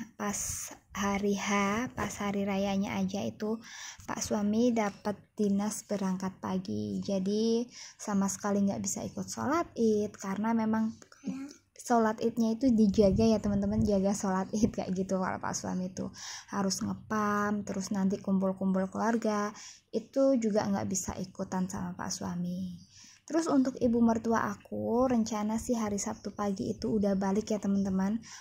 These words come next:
Mau pulang ke Jogja, dan aku diajakin, aku nggak ikut ah, aku mau kumpul aja sama keluarga aku di Pekalongan. Terus untuk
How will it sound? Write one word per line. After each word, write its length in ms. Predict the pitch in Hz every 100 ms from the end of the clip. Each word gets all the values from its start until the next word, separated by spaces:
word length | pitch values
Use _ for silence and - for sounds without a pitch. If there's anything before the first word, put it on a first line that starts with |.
| -
Mau 240 | 196 196 190
pulang 320 | 202 190 190
ke 80 | 196
Jogja, 800 | 190 190 - 220 226 240 247 247 247
dan 160 | 214 226
aku 240 | 190 214
diajakin, 640 | 202 202 190 202 190 220 -
aku 240 | 190 220
nggak 160 | 208 196
ikut 160 | 190 208
ah, 240 | - 220
aku 160 | 190 -
mau 240 | 202 196
kumpul 240 | - 190 190
aja 400 | - 190 208 226
sama 320 | 214 196 190
keluarga 400 | 190 185 185 -
aku 320 | 190 - 233
di 240 | 226 254 285
Pekalongan. 880 | 220 - 190 180 180 180 180 185 190 - - - -
Terus 240 | - 330 330
untuk 240 | 311 294